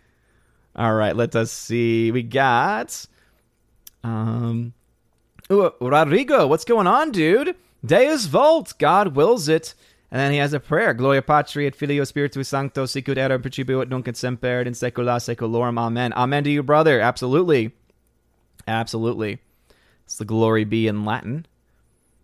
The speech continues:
Let's see. The Physics Channel, Kenny Lee tagged and said, "Have you considered reviewing old T V like Eureka, Dark Matter,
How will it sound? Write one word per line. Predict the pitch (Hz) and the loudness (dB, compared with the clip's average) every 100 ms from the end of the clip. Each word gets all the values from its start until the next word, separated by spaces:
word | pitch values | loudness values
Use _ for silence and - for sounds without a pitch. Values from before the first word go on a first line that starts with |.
| _ _ _ - | _ _ _ -12
Let's | 110 107 | -10 -10
see. | - 104 98 92 | -10 -6 -4 -4
The | 95 | -4
Physics | 117 156 151 | -2 -2 0
Channel, | 175 170 | 2 2
Kenny | 165 165 | 2 2
Lee | 165 175 | 2 2
tagged | 151 - 180 165 | 0 2 2 0
and | 135 | -4
said, | - 151 160 | 0 2 2
"Have | 160 | 2
you | 233 | -2
considered | - 262 226 214 | -4 0 2 2
reviewing | 185 147 165 160 | 2 2 2 2
old | 143 156 | 2 2
T | - 135 | 0 -2
V | 135 | 0
like | 131 123 - | 2 2 0
Eureka, | 117 123 127 | -2 -2 -2
Dark | 117 123 120 | 0 0 0
Matter, | 120 117 117 | 0 2 2